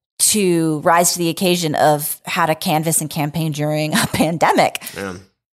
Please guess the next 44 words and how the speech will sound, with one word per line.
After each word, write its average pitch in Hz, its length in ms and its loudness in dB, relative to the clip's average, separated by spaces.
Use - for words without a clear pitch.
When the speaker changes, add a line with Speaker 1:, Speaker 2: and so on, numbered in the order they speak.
Speaker 1:
And 170 480 0
it's 175 180 -4
very 175 180 4
clear 254 380 4
if 208 180 2
you 196 120 0
look 190 240 2
at 160 280 0
who 185 560 2
did 165 200 2
what 165 360 4
and 160 80 -4
how 147 200 0
it, - 120 0
it, - 320 -4
it 131 160 -6
worked 135 240 -10
out. 131 280 -4
And 302 280 4
I 311 60 6
mentioned 302 400 2
the 302 80 2
Senate, 240 640 4
one 220 220 2
of 240 100 2
the 220 80 -4
big 220 420 2
<laughs> 254 200 -2
Speaker 2:
Abolish 151 440 4
Speaker 1:
Yeah, 240 80 6
Speaker 2:
it? - 20 6
Is 240 60 4
it 233 60 -2
Speaker 1:
disappoint- 170 200 2
Speaker 2:
abolished? 147 380 4
We 139 80 4
abolished 123 320 2
Speaker 1:
Let's 247 160 2
Speaker 2:
it? - 20 2
Speaker 1:
abolish 180 340 2
it. 170 120 -4
No 294 260 0
more 202 680 4
Senate. 151 540 -8